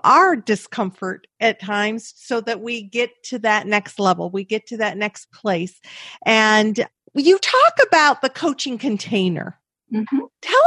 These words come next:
Speaker 1: us a little bit more about the coaching container.
Speaker 2: That's a good one. So the container is, if you look at it from a competency perspective, it is the combination of trust and intimacy,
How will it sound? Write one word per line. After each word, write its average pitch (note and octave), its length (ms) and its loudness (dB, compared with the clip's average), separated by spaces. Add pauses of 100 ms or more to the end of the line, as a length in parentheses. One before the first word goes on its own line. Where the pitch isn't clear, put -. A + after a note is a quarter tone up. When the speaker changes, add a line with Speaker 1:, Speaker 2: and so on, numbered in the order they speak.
Speaker 1:
us C#5+ 200 2
a G4+ 40 2
little F4+ 220 2
bit D4 220 2
more B3+ 260 4
about A3+ 280 2
the A3 60 -4
coaching G#3 440 -2
container. F3+ 600 -6 (240)
Speaker 2:
That's F#4+ 180 -4
a G#3 60 -6
good G#3+ 220 0
one. - 240 -12 (240)
So - 160 -2
the D4 80 2
container D#4 800 0
is, B3 360 0 (340)
if A#3+ 100 -6
you C4 120 2
look D#4 160 2
at D4 100 4
it C4 80 -2
from A#3+ 100 -2
a A3+ 60 -2
competency G#3+ 640 -2
perspective, - 640 -8
it B3 140 0
is C#4+ 100 -4
the - 120 -4
combination B3 1000 2
of G3+ 220 -8
trust A#3 360 0
and A#3+ 120 2
intimacy, G3 600 -4